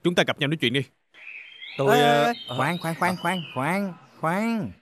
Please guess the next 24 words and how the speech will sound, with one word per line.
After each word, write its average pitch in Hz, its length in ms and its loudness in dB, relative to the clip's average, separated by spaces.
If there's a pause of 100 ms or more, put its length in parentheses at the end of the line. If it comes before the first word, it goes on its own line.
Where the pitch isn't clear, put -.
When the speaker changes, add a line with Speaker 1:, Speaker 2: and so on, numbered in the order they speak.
(1120)
Speaker 3:
Sao - 180 0
mà 120 120 2
nóng 135 180 0
vội 107 160 -2
vậy 107 100 -4
anh 123 180 -2
bạn? 113 380 -4 (3000)
Có 156 100 2
gì 120 260 4
á 135 200 -2 (580)
thì 107 100 0
từ 107 100 -2
từ 110 180 -2
gặp 110 180 -4
nhau, 123 360 2 (180)
uống 143 140 0
miếng 175 140 4
nước, 175 280 2 (320)
ăn 135 160 2
miếng 160 160 2
bánh, 208 260 0 (400)
rồi 107 220 0
hãy 120 100 2
nói 170 300 0